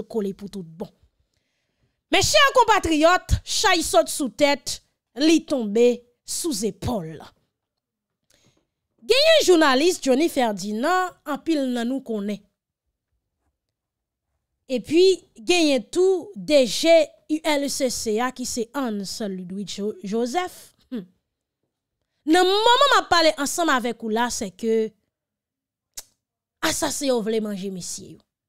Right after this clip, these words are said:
Asasen yo vle touye yo. E pou dosye jounalis Djonni Fèdinan,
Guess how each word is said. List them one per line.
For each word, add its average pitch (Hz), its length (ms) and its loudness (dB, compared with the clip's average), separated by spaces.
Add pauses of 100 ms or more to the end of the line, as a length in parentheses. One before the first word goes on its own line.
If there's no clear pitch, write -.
(1700)
Asasen 381 560 -2
yo 330 140 6
vle 302 320 2 (320)
touye 311 460 4 (100)
yo. 247 140 -4 (2750)
E 359 120 4 (340)
pou 427 140 6
dosye 523 640 2
jounalis 330 800 4
Djonni 311 340 2
Fèdinan, 254 800 -2